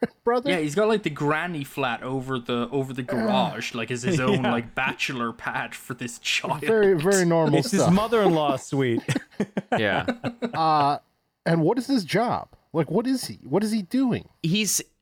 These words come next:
Speaker 4: he's, like, an intern at, that's the, that's the weird
Speaker 1: At
Speaker 4: thing,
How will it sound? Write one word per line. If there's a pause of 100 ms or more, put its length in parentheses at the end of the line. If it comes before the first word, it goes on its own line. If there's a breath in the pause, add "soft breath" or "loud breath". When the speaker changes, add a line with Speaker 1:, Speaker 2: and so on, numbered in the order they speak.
(140)
Speaker 4:
he's,
like,
an
intern (180)
at,
that's
the,
that's
the
weird
Speaker 1:
At
Speaker 4:
thing,